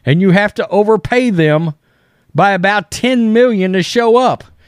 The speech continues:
Yeah, I mean, we gotta remember here, you know, Marquise Brown, Hollywood Brown, was Lamar's boy.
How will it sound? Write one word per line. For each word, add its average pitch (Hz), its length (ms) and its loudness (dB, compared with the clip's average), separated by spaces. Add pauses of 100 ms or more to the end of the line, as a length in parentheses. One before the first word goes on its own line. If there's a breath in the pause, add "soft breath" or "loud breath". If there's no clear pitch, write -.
(240 soft breath)
Yeah, 294 360 0
I 226 80 -2
mean, 220 320 -2 (600)
we 285 180 0
gotta 339 240 -2
remember 156 560 -2
here, 101 460 -6 (960)
you 180 120 0
know, 202 220 0
Marquise 156 560 -2
Brown, 170 580 0 (280)
Hollywood 247 520 0
Brown, 202 380 0
was 135 260 0
Lamar's 143 540 0
boy. 127 500 0